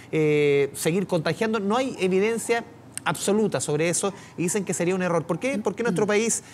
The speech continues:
Speaker 1: eh, se, se adopta este carnet covid diecinueve?
Speaker 2: Bueno, el, la verdad es que en, en las medidas que se han ido adoptando los países son diferentes, ¿ah?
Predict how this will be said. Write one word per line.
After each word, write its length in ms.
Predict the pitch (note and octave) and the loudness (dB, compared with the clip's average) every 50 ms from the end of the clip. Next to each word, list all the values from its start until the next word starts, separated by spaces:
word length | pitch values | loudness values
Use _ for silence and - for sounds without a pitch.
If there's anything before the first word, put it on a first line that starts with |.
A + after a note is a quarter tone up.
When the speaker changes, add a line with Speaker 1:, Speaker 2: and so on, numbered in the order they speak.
| - - - - | -20 -18 -6 0
Speaker 1:
eh, 340 | E3+ E3+ E3 D#3+ D#3+ D#3+ C#3 | 2 2 4 4 2 2 2
se, 360 | - - - F3+ F3 E3+ E3 D3 | 0 0 2 2 4 2 2 2
se 140 | - F#3 | 2 2
adopta 300 | F3+ G#3 G#3 D#3 - C#3 | 2 2 2 0 -2 -4
este 140 | C3+ - D3 | -4 -4 -4
carnet 460 | C#3 C#3+ D3 D#3 E3 E3+ E3 D#3 - | -2 -2 -2 -2 -2 -2 -2 -4 -6
covid 220 | - - D3+ D#3+ D#3 | -4 -2 0 0 0
diecinueve? 420 | C3+ C3 - A#2 A2 G#2 G2 F2+ F#2 - - - - - - - - - - - - - - - - - - - - - - - - - - - - - - - - - - - - - - - - - - - | -2 -4 -6 -8 -8 -8 -10 -12 -14 -18 -20 -20 -20 -20 -20 -20 -20 -20 -20 -20 -20 -20 -20 -20 -20 -20 -20 -20 -20 -20 -20 -20 -20 -20 -20 -20 -20 -20 -20 -20 -20 -20 -20 -20 -20 -20 -20 -20 -20 -18 -8 -4
Speaker 2:
Bueno, 220 | G#3 G#3 G3 - - | -2 -2 -2 -4 -8
el, 380 | - F3+ F3+ F3 F3 E3+ F3 - | -6 -4 -2 -2 -2 -2 -4 -4
la 160 | - F3 F3 E3 | -6 -6 -4 -4
verdad 240 | E3 D3+ D#3+ A3+ | -4 -4 -4 -4
es 60 | A3 - | -4 -2
que 160 | - C#4+ A#3+ | -2 -2 -2
en, 400 | G3 - C#3+ F3+ F3 E3+ E3+ E3 | -2 -2 -4 -4 -4 -4 -4 -4
en 180 | D#3+ D#3 D#3 | -4 -4 -4
las 140 | E3 E3+ D#3+ | -4 -4 -4
medidas 480 | E3 E3+ D#3+ C#3+ F3 G#3 A#3+ C#4+ D4+ - | -4 -4 -4 -2 0 2 2 2 2 0
que 120 | - D#4 | -4 -4
se 120 | - - C#4 | -4 -2 -2
han 100 | A#3 G#3+ | -2 -2
ido 140 | A3 A3+ | -2 -2
adoptando 520 | A3+ A3 G3+ - - - G#3+ G#3+ A3 A3+ A#3 | -2 -4 -4 -6 -6 -4 -2 -2 -2 -2 -2
los 120 | G#3+ G3+ | -4 -6
países 420 | - - G3 F#3+ G3+ G3 - A#3+ - | -6 -4 -2 -2 -2 -2 -2 -4 -4
son 320 | - A3 A3 A3 A3+ G3+ | -2 -2 0 0 0 0
diferentes, 800 | G#3 - - G#3+ G#3 C#4+ D#4 D4 A3+ F3+ - - A#3 - - F3 | -2 -4 -2 0 2 4 6 6 4 4 0 -6 -12 -12 -10 -8
¿ah? 300 | E3 E3+ E3+ E3+ D#3 | -6 -6 -6 -6 -8